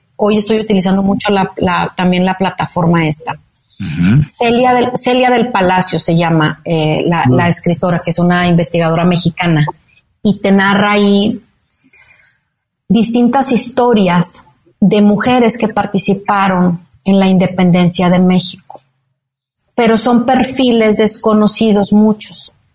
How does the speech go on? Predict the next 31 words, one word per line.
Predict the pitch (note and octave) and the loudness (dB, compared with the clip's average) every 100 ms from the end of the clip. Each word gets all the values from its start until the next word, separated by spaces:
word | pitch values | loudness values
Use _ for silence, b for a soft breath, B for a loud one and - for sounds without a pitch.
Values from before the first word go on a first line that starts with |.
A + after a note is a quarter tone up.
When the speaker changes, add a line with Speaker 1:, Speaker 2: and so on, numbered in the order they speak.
| _ _ | _ _
Speaker 1:
Es | G3+ | 0
decir, | G#3 G#3 A#3 | 0 0 0
ella | G#3+ A3 A3+ | 2 2 2
leyó | G#3+ G#3 | 2 2
un | G#3+ | 4
libro | A3 G#3+ G3 | 4 2 2
de | F#3 | 2
las | F3+ F3 E3+ | 0 0 -2
grandes | G3 G3+ G#3 G#3+ | 0 0 2 2
mujeres, | G#3+ A3 G#3 G3 A#2 A#2+ A2+ | 2 0 0 0 0 0 0
Speaker 2:
Mm. | |
Speaker 1:
eh, | F#3+ | 0
reconocidas | G3 G3 F#3+ F#3 - G#3+ G3 F#3 G3 | 0 0 2 2 2 0 2 0 0
en | F#3+ | 0
la, | F#3 F3+ - | 0 -2 -2
en | G3 F#3 | 0 0
la | F#3 F3+ F3+ F3+ F3+ F3+ - G3 | 0 0 0 -2 -4 -6 -6 -2
independencia | F#3+ F#3 F3+ G3 G3 G#3 G#3+ | 0 0 0 2 2 2 2
de | G3+ | 2
nuestro | G3+ - G#3 | 2 0 -2
país | G3+ A#3 A3+ A3+ - - b b b _ _ | -2 0 2 0 -2 -6 b b b _ _
y | G#3 G#3 | 0 2
dijo, | G#3 G#3+ | 2 2
"Oye, | G#3 G3+ G3+ G#3+ | 2 2 0 0
y | A3 - | -2 0
todas | A#3 A#3+ A#3 | 0 2 0
esas | A3+ A#3+ A3 | 0 0 2
mujeres | G#3+ G3 - G#3 F#3+ F#3+ - - _ _ _ _ _ | 2 2 0 0 0 0 -4 -8 _ _ _ _ _
que | A3 | 2
no | G3+ G3+ | 2 2
tienen | G#3 G#3+ G3+ G3+ G3+ G#3 | 2 2 4 4 2 2